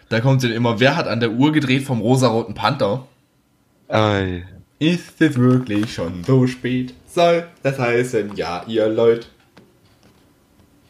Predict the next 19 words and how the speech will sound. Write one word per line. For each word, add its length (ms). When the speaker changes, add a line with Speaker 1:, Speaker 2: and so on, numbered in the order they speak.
Speaker 1:
Okay, 240
Martin 320
kann 140
den 100
Text 300
nicht, 240
schade. 380
Richtig 280
gewesen 360
wäre, 220
mit 300
dem 140
Paul 300
ist 220
Schluss 300
für 180
heute. 320
Ein 220
Punkt 360